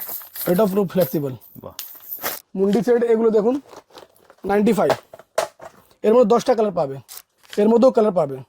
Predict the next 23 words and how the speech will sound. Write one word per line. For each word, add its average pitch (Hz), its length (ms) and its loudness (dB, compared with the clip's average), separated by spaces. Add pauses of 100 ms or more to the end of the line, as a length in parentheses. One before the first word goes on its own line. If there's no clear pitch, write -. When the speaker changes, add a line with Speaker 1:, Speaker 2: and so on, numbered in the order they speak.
(140)
Speaker 2:
এর 127 140 -12
মধ্যে 139 140 -12
কালার 127 200 -4
অপশন 127 200 -6
Speaker 1:
হ্যাঁ, 143 120 -2
Speaker 2:
থাকবে। 131 200 -12 (380)
Speaker 1:
এগুলো 220 160 0
ফাঙ্কি, 226 360 -2 (260)
ফাঙ্কি 214 260 0
কানে 226 280 2
আছে। 233 140 0 (380)
Speaker 2:
হুম। 107 100 -18 (580)
Speaker 1:
এগুলো 240 260 2
ষোলো 247 160 2
টাকা 226 180 2
পিস। 143 240 -6 (880)
দেখুন, 156 240 -2 (1500)
Speaker 2:
বাহ। 98 140 -14 (500)
Speaker 1:
ডিজাইন 220 260 2
প্রচুর 240 320 -2
আছে 233 160 -2
এর 233 140 -2
মধ্যে। 208 200 0